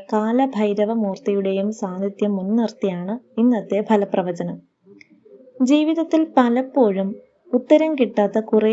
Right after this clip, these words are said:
ചോദ്യങ്ങൾ നമ്മുടെ എല്ലാം മനസ്സിലുണ്ടാകും. നടക്കുമോ ഇല്ലയോ എന്ന് ഉറപ്പില്ലാത്ത കുറേ ആഗ്രഹങ്ങൾ. അത് വിവാഹമാകാം, പുതിയ വീടാകാം, അല്ലെങ്കിൽ സമാധാനം നിറഞ്ഞ ഒരു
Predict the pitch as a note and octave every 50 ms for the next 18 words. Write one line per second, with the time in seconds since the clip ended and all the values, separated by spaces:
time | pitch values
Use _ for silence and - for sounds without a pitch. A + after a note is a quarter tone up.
0 | A#3+ C4 C4 A#3+ G#3 G3+ G3 G#3 G3+ G#3 G3+ G3+ G#3+ - G#3 G3+ G3 G3 G#3 A3+
1 | C4 B3+ A3 F#3+ F#3+ G3+ G#3 G3 F#3+ F#3+ F#3 - G3 F#3+ F3+ F3 F3 F3 F3 F3
2 | F3+ - - _ _ _ _ _ _ _ _ - - _ - G3 F#3+ F#3+ G3 F#3+
3 | G3 G#3 G3+ G3 F#3+ F#3+ F#3+ - - G3+ G3 G#3 G#3+ A3+ A3+ A#3 A#3+ A#3 A3 G#3
4 | G#3 G#3 G#3 G3 G3 G#3 G#3 - C4+ A#3+ G#3 F#3+ F#3 F#3 F3+ E3+ F3 G#3+ A#3+ -
5 | - - B3+ A#3 A3 G3+ G#3 A3+ G#3 F#3 F#3 F3 F#3+ F#3 F3 F3+ F3 F3 F3 F3
6 | - - - - - - - - _ - - - _ - A#3 A3+ G#3+ A3 A3+ A3+
7 | F#3 G#3+ A3 A3 A3 G3 A3+ A3+ A3 G#3 G3+ F#3+ G3+ G3 G3 G#3 - - G#3+ -
8 | - A3+ G#3+ G#3+ A#3 A3+ G#3+ G3+ G#3 G#3 G#3+ G#3+ G#3+ G#3 G3 F#3+ F#3 G3 F#3+ G3
9 | A3+ - - - - A#3+ B3+ B3 A3+ G#3+ G3+ G3+ - - - - B3 A3+ A3 A#3
10 | A#3+ B3+ B3 A#3+ B3+ C4 B3+ B3+ C4 C4 B3+ A3 G3+ G3 G3 F#3+ F#3+ G3 A3 C4
11 | - A3 G#3 G3+